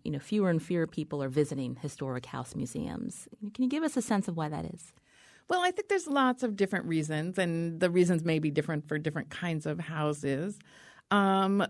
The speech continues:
Speaker 2: one, one of the tricks about historic houses is often when you visit, it's the same when you go back, so repeat visitation. But I think more importantly is the fact that historic houses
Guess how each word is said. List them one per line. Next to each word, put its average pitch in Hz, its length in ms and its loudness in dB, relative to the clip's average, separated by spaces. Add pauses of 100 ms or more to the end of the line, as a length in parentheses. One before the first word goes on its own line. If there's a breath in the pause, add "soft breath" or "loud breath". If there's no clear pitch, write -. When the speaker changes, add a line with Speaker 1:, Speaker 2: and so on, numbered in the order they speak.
(100)
Speaker 2:
one, 233 720 4
one 214 260 6
of 220 100 4
the 208 80 4
tricks - 340 -4
about 180 240 2
historic 180 380 -4
houses 254 340 -2
is 180 240 -4
often 339 220 -2
when 349 140 -4
you 311 120 -2
visit, 349 400 -2 (140)
it's 277 320 -6
the - 120 0
same 233 460 6
when 233 140 4
you 220 80 2
go 202 160 4
back, 185 360 2 (160)
so 165 600 0 (360 loud breath)
repeat 185 460 -4
visitation. 175 880 -2 (400 loud breath)
But 254 220 6
I 262 80 6
think 269 220 0
more 370 240 -2
importantly 202 1000 -2
is 226 220 0
the 240 100 -4
fact 180 400 -4
that 180 420 -2
historic 214 460 -4
houses 202 600 -6